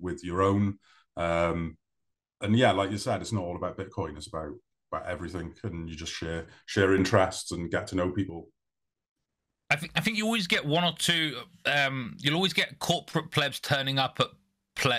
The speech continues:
Speaker 2: sorry, not corporate plebs, corporate Bitcoiners turning up at pleb events. And I think sometimes th-, maybe there's friction between the kind of corporate plebs and the, the, sorry, not corporate plebs, between the corporate Bitcoiners, uh, and the,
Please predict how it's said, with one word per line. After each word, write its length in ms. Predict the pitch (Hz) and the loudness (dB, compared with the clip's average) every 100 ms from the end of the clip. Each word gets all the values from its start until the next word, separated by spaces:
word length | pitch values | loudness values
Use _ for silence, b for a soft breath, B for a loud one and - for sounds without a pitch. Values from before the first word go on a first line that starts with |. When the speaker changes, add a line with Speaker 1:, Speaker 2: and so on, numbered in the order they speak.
| - | 0
Speaker 2:
sorry, 220 | - 117 | 2 2
not 160 | 123 - | 0 -2
corporate 280 | 127 104 98 | -4 -2 -2
plebs, 160 | 101 | 0
corporate 440 | - 175 170 165 117 | 0 -2 0 0 0
Bitcoiners 460 | 151 - 110 107 | 0 0 -2 -2
turning 340 | - 120 120 117 | 0 0 2 0
up 200 | 110 113 | 0 -2
at 220 | - - | -2 -2
pleb 240 | 120 113 | 0 0
events. 540 | 104 117 107 80 - - B B B B B | 0 0 -2 -4 -6 -8 B B B B B
And 100 | 135 | 0
I 60 | 143 | 2
think 240 | 156 160 | 0 0
sometimes 420 | 160 156 156 147 110 | 0 2 0 0 -4
th-, 640 | 131 123 - 104 117 127 | -8 -10 -12 -10 -8 0
maybe 320 | 143 139 131 | 2 2 -2
there's 180 | 117 113 | 0 0
friction 360 | - - - 117 | 2 0 0 -6
between 600 | - 135 131 117 101 - | 0 0 0 -2 -6 -2
the 80 | 104 | -2
kind 160 | 98 | 0
of 80 | 98 | 0
corporate 480 | - 120 - 113 - | 0 -2 0 -4 0
plebs 340 | 117 104 87 | 0 0 -2
and 140 | 98 98 | 0 4
the, 240 | 95 90 B B B B - | 4 2 B B B B -4
the, 260 | 104 95 73 | 0 0 -2
sorry, 160 | - 104 | -4 -2
not 100 | 95 | -2
corporate 260 | 92 98 | -6 -4
plebs, 180 | 90 85 | -2 -2
between 280 | - - 107 | 0 0 0
the 60 | 101 | 2
corporate 340 | 214 156 160 | 0 0 0
Bitcoiners, 540 | 160 147 147 139 131 B B B - | 0 0 -2 0 -4 B B B -2
uh, 40 | |
and 360 | 101 98 95 95 | 0 2 0 2
the, 120 | 90 | 2